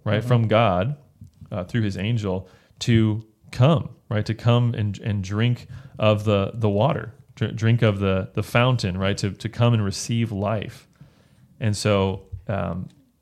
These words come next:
Speaker 1: yeah, so it's, so th-, this is the, the final call, right? Verse seventeen, "The s-,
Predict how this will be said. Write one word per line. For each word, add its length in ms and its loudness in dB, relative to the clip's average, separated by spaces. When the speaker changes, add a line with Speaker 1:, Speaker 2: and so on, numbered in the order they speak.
Speaker 1:
yeah, 200 2
so 160 -4
it's, 280 -6
so 120 2
th-, 160 -2
this 180 0
is 120 2
the, 100 0
the 180 -2
final 380 2
call, 260 2
right? 260 -2
Verse 180 0
seventeen, 460 0
"The 60 -2
s-, 140 -12